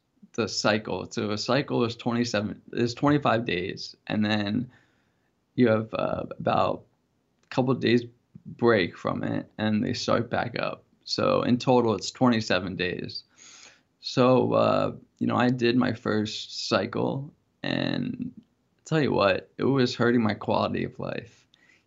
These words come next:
You know, I basically lived in the bathroom.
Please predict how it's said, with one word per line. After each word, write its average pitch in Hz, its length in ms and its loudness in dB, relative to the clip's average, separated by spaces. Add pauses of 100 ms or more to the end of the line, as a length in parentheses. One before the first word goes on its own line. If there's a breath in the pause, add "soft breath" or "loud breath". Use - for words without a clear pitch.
You 113 100 2
know, 113 400 2 (340)
I 120 100 6
basically 123 680 2
lived 120 260 0
in 110 120 -2
the 107 60 -2
bathroom. - 640 -4